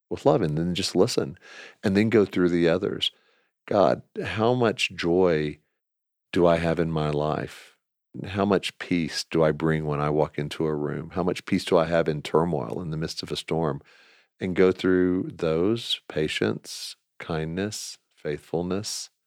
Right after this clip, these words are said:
goodness, gentleness, self-control, and listen. And if you wanna even go a step further, find somebody you really trust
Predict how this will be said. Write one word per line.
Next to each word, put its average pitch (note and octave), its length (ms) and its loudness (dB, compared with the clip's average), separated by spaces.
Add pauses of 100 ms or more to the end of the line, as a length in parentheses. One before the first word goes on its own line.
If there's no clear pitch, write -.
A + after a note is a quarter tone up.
(260)
goodness, D2+ 680 -4 (580)
gentleness, E2+ 800 -4 (680)
self-control, F2 1000 0 (600)
and G#2 200 0
listen. - 440 0 (420)
And G2+ 120 0
if G2 140 -2
you F#2+ 220 4
wanna G2 400 4
even F#2 280 2
go F2 160 6
a E2+ 60 2
step - 220 2
further, F#2 380 4
find E2 300 0
somebody C#3+ 400 0
you F2+ 180 2
really F2 380 4
trust F2 520 0